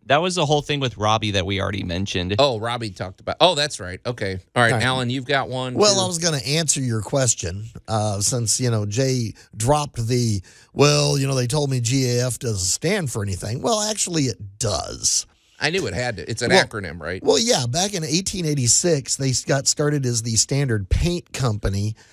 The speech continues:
Speaker 3: However, they were next door to the Rubberoid Company.
Speaker 2: <laughs> Rubberoid's a new name for my band.
Speaker 3: And Rubberoid of, became of, the Rubberoid Company of, took over Standard Paint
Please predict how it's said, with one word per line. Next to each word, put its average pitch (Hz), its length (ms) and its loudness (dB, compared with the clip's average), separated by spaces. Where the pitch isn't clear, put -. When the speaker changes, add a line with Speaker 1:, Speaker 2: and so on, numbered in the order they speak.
Speaker 3:
However, 202 520 2
they 180 160 -4
were 160 140 -2
next 185 340 -2
door 165 360 0
to 160 360 0
the 151 200 2
Rubberoid 120 1000 0
Company. 117 440 -2
Speaker 2:
<laughs> 480 1160 -4
Rubberoid's 151 580 2
a 127 40 -4
new 139 120 -6
name 135 180 -4
for 123 120 -10
my 107 140 -6
band. 104 200 0
Speaker 3:
And 147 240 4
Rubberoid 165 720 0
of, 135 560 -2
became 151 800 0
of, 110 640 -2
the 120 140 0
Rubberoid 139 640 0
Company 120 800 -2
of, 113 380 0
took - 320 2
over 175 340 2
Standard 123 540 -2
Paint 165 460 -4